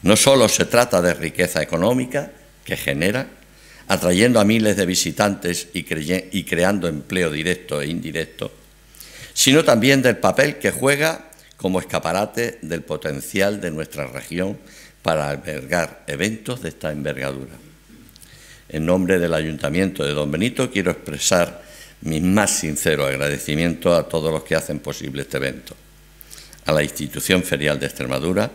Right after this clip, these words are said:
a los patrocinadores, a las empresas participantes y, por supuesto, a todas las personas que trabajáis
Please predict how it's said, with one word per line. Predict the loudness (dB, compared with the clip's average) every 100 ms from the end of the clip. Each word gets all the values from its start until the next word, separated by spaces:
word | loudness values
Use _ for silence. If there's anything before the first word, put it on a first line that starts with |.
| -14 -20 -4
a | -2
los | 0
patrocinadores, | -2 -4 -6 -6 -4 0 0 0 -2 -6 -20 -20 -4
a | -2
las | 0
empresas | -2 -4 -2 0 0
participantes | -4 -6 -8 -8 -2 -2 -2 -6 -8 -16 -20 -8
y, | -6
por | -2 -2
supuesto, | -2 0 0 0 -2 -2 -2
a | -4
todas | -2 0
las | -2
personas | -2 -6 -2 -2 -2
que | -4
trabajáis | -6 -4 -4 -6 -10 -8 -10